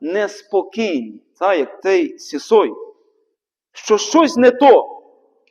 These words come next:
Бо Господь нам скаже на, на суді, ну вже пізно буде. <laughs> Скаже, одного вам ще бракує. Одного ще вам бракувало, розумієте? То, то страшне почути буде на страшному суді такі слова.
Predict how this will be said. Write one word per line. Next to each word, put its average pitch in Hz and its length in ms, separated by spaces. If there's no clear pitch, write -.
Бо 311 180
Господь 381 420
нам 240 140
скаже 247 360
на, 202 120
на 170 300
суді, 160 320
ну 170 100
вже 196 160
пізно 226 360
буде. 131 280
<laughs> - 640
Скаже, 214 560
одного 233 300
вам 254 160
ще 233 180
бракує. 220 540
Одного 320 480
ще - 180
вам 277 200
бракувало, 247 540
розумієте? 202 400
То, 226 220
то 247 100
страшне 247 400
почути 262 360
буде 240 220
на 226 140
страшному 247 440
суді 233 260
такі 202 260
слова. - 540